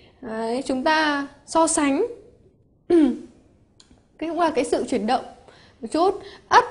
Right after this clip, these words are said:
thì nó mang cái tính chất là tĩnh, mang tính chất tĩnh. Ví dụ nhá, tôi ở nhà, I stay at home. I stay at home.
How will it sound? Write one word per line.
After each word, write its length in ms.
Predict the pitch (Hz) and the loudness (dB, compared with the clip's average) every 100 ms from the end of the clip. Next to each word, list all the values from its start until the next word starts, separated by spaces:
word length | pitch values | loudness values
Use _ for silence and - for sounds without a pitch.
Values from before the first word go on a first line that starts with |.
| - | -2
thì 140 | 294 | -4
nó 160 | 240 233 | -2 -2
mang 240 | 269 311 | -2 -2
cái 80 | 302 | -2
tính 220 | 302 240 | -4 -4
chất 160 | 254 349 | -2 -2
là 280 | 311 233 220 - - | -2 -4 -6 -14 -8
tĩnh, 200 | - 294 494 - - _ _ _ _ | -4 -4 -6 -10 -18 _ _ _ _
mang 120 | 247 | -8
tính 80 | 247 | -6
chất 180 | 302 302 | -6 -4
tĩnh. 220 | 262 370 - - _ 226 | -4 -4 -10 -20 _ -10
Ví 100 | 233 | -8
dụ 140 | 320 | -6
nhá, 200 | 247 294 302 - _ _ _ _ _ _ - | -6 -8 -10 -20 _ _ _ _ _ _ -2
tôi 160 | 320 285 | 2 4
ở 100 | 196 | 2
nhà, 440 | 220 233 214 208 - _ _ _ - | 0 0 -2 -6 -14 _ _ _ -8
I 220 | 285 285 | -6 -8
stay 500 | - 294 269 285 302 - - _ _ _ _ _ _ _ | -4 0 2 0 -4 -12 -20 _ _ _ _ _ _ _
at 120 | - - | -12 -4
home. 260 | 320 294 - - _ _ _ _ _ _ - - 185 | -2 -2 -6 -16 _ _ _ _ _ _ -20 -6 -4
I 60 | |
stay 200 | 277 262 | -2 0
at 120 | 254 269 | 0 4
home. 240 | 302 | 4